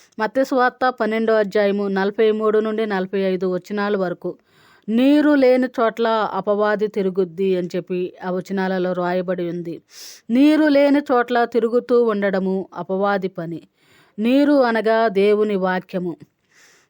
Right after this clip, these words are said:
దేవుని వాక్యములో స్థిరముగా ఉన్న వారిని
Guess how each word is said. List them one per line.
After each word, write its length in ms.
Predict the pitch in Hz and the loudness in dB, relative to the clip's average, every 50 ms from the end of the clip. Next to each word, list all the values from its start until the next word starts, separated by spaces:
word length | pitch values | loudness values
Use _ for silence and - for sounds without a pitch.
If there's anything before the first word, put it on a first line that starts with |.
| _ - | _ -8
దేవుని 540 | 185 196 226 240 262 277 277 277 285 262 262 | 0 2 4 6 6 6 4 4 2 4 2
వాక్యములో 760 | 233 220 220 220 226 226 226 - 254 233 226 233 233 226 226 | 2 2 2 2 0 -2 -2 -2 0 0 2 2 2 2 2
స్థిరముగా 760 | 220 - _ - - 220 220 247 262 262 269 247 262 254 254 | 0 -4 _ -4 -2 0 2 4 4 4 2 4 4 2 2
ఉన్న 300 | 240 220 226 220 214 214 | 2 0 -2 -2 -2 -2
వారిని 600 | 202 202 202 196 190 190 185 190 190 196 190 - | 0 0 0 0 0 -2 -2 -2 -2 -4 -4 -8